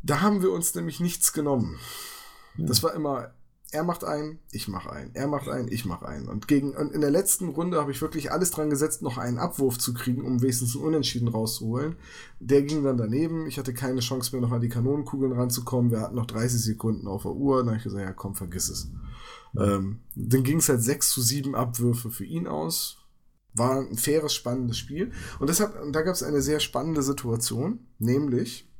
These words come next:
Speaker 1: ähm, ich hatte Corvana in Abwarten gesetzt, weil ich nicht wusste, was ich mit ihr sonst machen soll.
Speaker 2: Mhm.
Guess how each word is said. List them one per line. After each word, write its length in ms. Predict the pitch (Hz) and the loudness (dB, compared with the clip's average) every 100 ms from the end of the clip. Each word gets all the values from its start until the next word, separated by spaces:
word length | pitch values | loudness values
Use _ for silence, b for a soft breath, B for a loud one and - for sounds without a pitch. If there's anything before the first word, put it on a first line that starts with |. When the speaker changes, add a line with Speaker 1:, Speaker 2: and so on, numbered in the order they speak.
| - - | -20 -8
Speaker 1:
ähm, 520 | 117 123 120 117 120 - - - - _ - - - - B B B B B B B - - _ | 2 4 4 2 -2 -8 -20 -20 -20 _ -20 -20 -12 -10 B B B B B B B -20 -20 _
ich 200 | 139 139 | 0 2
hatte 340 | 147 156 135 | 2 4 4
Corvana 880 | 120 - 110 113 156 208 214 214 - - - - - - - | 2 0 0 2 2 2 2 0 -6 -16 -18 -20 -18 -18 -4
in 160 | 151 147 | -2 0
Abwarten 560 | 151 - 101 92 90 | -2 0 -4 -2 -4
gesetzt, 600 | 98 90 123 - - - - - | -4 -2 -2 0 -2 -4 -14 -4
weil 140 | 98 | 0
ich 100 | 104 | 2
nicht 160 | 123 120 | 2 4
wusste, 220 | 131 123 | 4 4
was 120 | 117 | 2
ich 100 | 117 | 2
mit 100 | 117 | 2
ihr 100 | 110 | 0
sonst 240 | 110 110 - | 0 -2 0
machen 260 | 120 127 | 0 0
soll. 280 | 104 95 - - - - | -2 -2 -4 -6 -16 -2
Speaker 2:
Mhm. 320 | 113 110 | 2 4